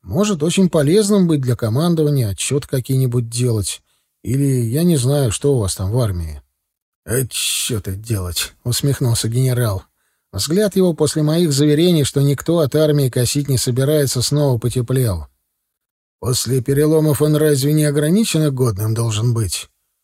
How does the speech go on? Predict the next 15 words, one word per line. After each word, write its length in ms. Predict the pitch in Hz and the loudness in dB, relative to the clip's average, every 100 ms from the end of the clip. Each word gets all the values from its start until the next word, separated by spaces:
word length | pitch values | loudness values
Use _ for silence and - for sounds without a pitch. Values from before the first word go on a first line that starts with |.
| _ _ _ | _ _ _
«Вот 360 | 80 82 156 139 | -16 -6 -4 -2
этого 260 | 135 139 | -2 0
я 180 | 131 131 | 2 2
не 140 | 135 | 2
знаю. 480 | 135 120 113 101 87 | 2 2 0 0 -2
Он 160 | 87 147 | -2 0
же 140 | 139 | 0
молчит, 540 | 156 160 143 - 165 127 | 0 0 0 0 0 0
ничем 340 | 123 - 170 | 0 0 2
не 140 | 156 147 | 2 2
делится, 440 | 156 139 110 104 | 2 2 0 -4
всё 220 | - 156 | -4 -2
сам 260 | - 175 160 | 0 0 2
да 80 | 143 | 0
сам», — 400 | - 131 123 | 0 -2 -2